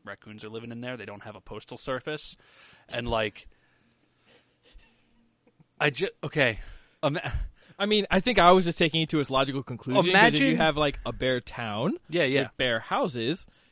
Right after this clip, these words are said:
Speaker 2: you know, they s-, clearly have some sort of society, which means they have some sort of economy, which means there's bear work,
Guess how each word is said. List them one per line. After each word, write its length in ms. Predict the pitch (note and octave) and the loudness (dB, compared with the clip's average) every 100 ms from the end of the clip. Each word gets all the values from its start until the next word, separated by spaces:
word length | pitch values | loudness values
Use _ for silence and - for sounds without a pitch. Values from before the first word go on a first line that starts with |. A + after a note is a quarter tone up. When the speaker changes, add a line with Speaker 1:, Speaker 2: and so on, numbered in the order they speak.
| - | -12
Speaker 2:
you 80 | D3 | -6
know, 240 | A#2 D#3+ _ _ _ C#3+ | -4 -6 _ _ _ -18
they 320 | B2 D3 C3+ | -2 2 2
s-, 160 | C3 - | -2 -4
clearly 280 | D#3 D#3 | -2 0
have 160 | D#3+ C#3 | 0 -2
some 100 | D3 | -4
sort 140 | D3+ | -6
of 60 | C3+ | -6
society, 500 | C3+ C3 A2 A2 C#3 | -6 -6 -4 -2 -4
which 160 | D3+ C3 | -4 -6
means 160 | B2 | -8
they 80 | B2 | -6
have 140 | A#2+ A2+ | -6 -8
some 100 | A2+ | -8
sort 140 | A#2+ | -8
of 80 | G#2 | -8
economy, 520 | - E3+ A#3 D3 G#2+ | -6 -2 0 -2 -4
which 180 | B2 - | -6 -8
means 180 | A#2 A2+ | -8 -8
there's 140 | G#2 | -10
bear 280 | G#2+ A#2+ A2 | -6 -4 -4
work, 500 | G2 F3 D#3+ E3+ | -2 0 0 -2